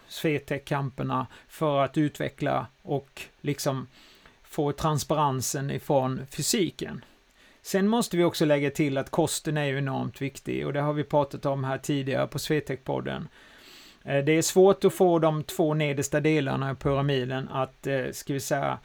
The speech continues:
kugga i varandra om jag inte skapar god kost. Och där finns det ju alla möjliga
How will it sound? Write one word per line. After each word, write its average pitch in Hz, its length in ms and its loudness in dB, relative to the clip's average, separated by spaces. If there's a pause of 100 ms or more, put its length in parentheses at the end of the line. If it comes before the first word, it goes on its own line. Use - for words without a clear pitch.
(340)
kugga 160 360 6
i 147 140 4
varandra 143 420 2
om 135 220 0
jag 139 100 0
inte 131 160 -6
skapar 135 440 -4
god 135 360 -2 (120)
kost. - 640 -2 (260)
Och 143 380 0 (100)
där 160 240 4
finns 156 340 0
det 156 80 0
ju 147 200 0
alla 151 260 2
möjliga 147 640 2